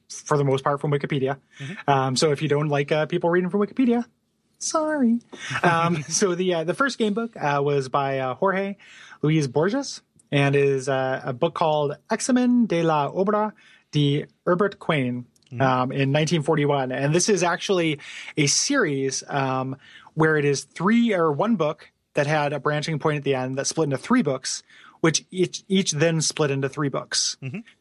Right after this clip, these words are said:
Speaker 1: So the actual last book you would read
Speaker 2: Mm-hmm.
Speaker 1: would be different, had nine possible final books in the series,
Speaker 2: Yeah.
Speaker 1: um, which I haven't seen replicated, you know, and I, I feel like this is the only one of those I've heard of, and it's a really interesting take on, on this.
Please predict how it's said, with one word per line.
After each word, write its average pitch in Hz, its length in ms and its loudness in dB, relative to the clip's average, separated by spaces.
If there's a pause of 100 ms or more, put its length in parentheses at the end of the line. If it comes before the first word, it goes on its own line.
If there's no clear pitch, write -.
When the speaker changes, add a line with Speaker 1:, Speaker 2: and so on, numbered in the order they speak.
(120)
Speaker 1:
So 160 240 4
the 165 140 4
actual 190 380 -2
last 156 400 -4
book 160 220 -6
you 143 100 -4
would 131 160 -4
read 135 360 -6 (180)
Speaker 2:
Mm-hmm. 127 60 -12
Speaker 1:
would 139 120 2
be 143 120 2
different, 139 380 -4
had 139 180 -2
nine 147 380 0
possible 139 640 -4 (240)
final 135 340 2
books 131 240 -2
in 135 80 -2
the 123 60 -2
series, 135 580 -4 (580)
Speaker 2:
Yeah. 127 240 2
Speaker 1:
um, 135 80 0
which 156 140 -4
I 196 140 0
haven't 294 200 0
seen 220 200 2
replicated, 156 680 -2 (520)
you 139 100 0
know, 135 180 2
and 143 280 -2
I, 160 220 2
I 156 40 0
feel 202 140 2
like 185 120 0
this - 160 -2
is 165 100 -6
the 147 120 0
only 147 340 -2 (140)
one 147 160 0
of 135 60 -2
those 143 220 0
I've 131 200 -2 (320)
heard 190 260 0
of, 269 160 2
and 170 100 2
it's 151 120 -2
a 151 40 2
really 175 300 2
interesting 147 400 -4
take 135 220 -2
on, 135 320 -4
on 139 160 -6
this. - 340 -2